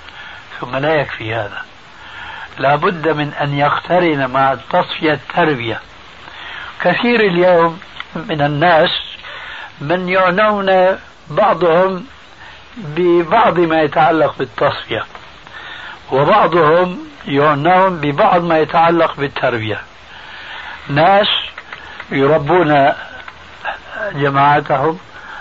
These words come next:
والمنتمين إلى حزبهم على أفكار معينة، أفكار ربما لا تتجاوز عدد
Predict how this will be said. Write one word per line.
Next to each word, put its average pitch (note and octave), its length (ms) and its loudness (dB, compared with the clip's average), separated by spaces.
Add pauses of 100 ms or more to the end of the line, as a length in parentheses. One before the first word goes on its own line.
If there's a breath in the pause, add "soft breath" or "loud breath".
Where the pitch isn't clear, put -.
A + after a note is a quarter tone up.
(240 loud breath)
والمنتمين D3 920 -2
إلى C#3+ 400 0
حزبهم C#3+ 600 -4 (420 loud breath)
على E3 300 -2
أفكار F3+ 400 0
معينة، C#3+ 540 0 (1000 loud breath)
أفكار F3+ 720 0
ربما F3 520 -2
لا F#3 140 2
تتجاوز E3 880 0
عدد D3 460 -2